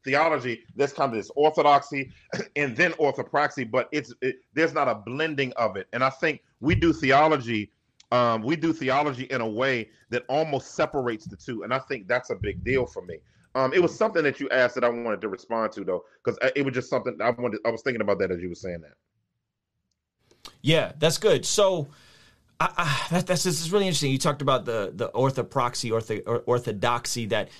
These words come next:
Speaker 2: the way we, the way we live should come, f-, you know, the way we live should be impacted b-, from the gospel.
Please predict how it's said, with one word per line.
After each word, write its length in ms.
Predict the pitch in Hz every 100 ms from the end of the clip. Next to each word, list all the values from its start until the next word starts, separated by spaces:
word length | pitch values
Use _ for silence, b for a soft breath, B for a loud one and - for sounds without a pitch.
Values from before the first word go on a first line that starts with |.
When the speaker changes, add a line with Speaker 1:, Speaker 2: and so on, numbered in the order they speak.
| B
Speaker 2:
the 140 | 110 135
way 420 | 117 120 151 147
we, 460 | 131 135 127 120 b b b
the 120 | 143
way 360 | 135 120 208 285
we 240 | 220 175
live 580 | 139 127 113 104 104 - _ -
should 560 | - - 143 123 120 - _ _ -
come, 280 | 165 160
f-, 220 | 143 - -
you 80 | 160
know, 80 | 131
the 100 | 143
way 200 | 180 214
we 100 | 202
live 140 | 190
should 140 | 180
be 80 | 180
impacted 420 | 147 156 143 147
b-, 80 | 127 -
from 160 | 156
the 80 | 135
gospel. 540 | 123 120 - - 80